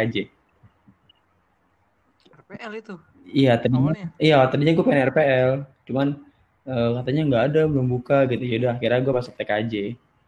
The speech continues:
Speaker 1: Gitu.
Speaker 2: Nah, alasan lu kenapa masuk T K J? Karena kan,
Speaker 1: Hmm.
Speaker 2: nah, setiap murid kan banyak alasan nih.
Speaker 1: Mhm.
Speaker 2: Kayak mungkin dia dulu, apa, pernah sering main komputer, main ke warnet, terus juga,
Speaker 1: Hmm.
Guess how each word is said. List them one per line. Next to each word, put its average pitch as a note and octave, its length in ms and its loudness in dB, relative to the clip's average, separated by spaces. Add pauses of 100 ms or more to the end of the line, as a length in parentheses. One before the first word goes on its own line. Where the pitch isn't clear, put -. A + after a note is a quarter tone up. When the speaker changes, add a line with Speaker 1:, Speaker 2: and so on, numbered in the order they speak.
(380)
Speaker 1:
Gitu. - 360 -12 (680)
Speaker 2:
Nah, A#2+ 240 -20 (800)
alasan C3+ 720 -16
lu C3+ 400 -14
kenapa C3 480 -20
masuk B2+ 320 -20 (240)
T B2 80 -20
K A#2+ 160 -20
J? A2+ 80 -20
Karena B2 280 -20
kan, F3+ 40 -20 (320)
Speaker 1:
Hmm. C3+ 240 -4
Speaker 2:
nah, B2 80 -20
setiap B2 320 -20
murid C3+ 160 -20
kan F3 80 -16
banyak D#3+ 240 -18
alasan C3 320 -20
nih. D#3+ 80 -14
Speaker 1:
Mhm. C3 320 -2 (400)
Speaker 2:
Kayak A#2 320 -20 (400)
mungkin A#2+ 240 -20
dia A#2 240 -18
dulu, A#2+ 560 -20 (720)
apa, C#3+ 240 -20 (240)
pernah A#2 240 -20
sering A#2 720 -20
main A2+ 160 -20
komputer, C#3 480 -20
main A#2 240 -20
ke - 20 -20
warnet, D3+ 380 -20
terus - 160 -20
juga, B2 160 -20
Speaker 1:
Hmm. C#3 240 0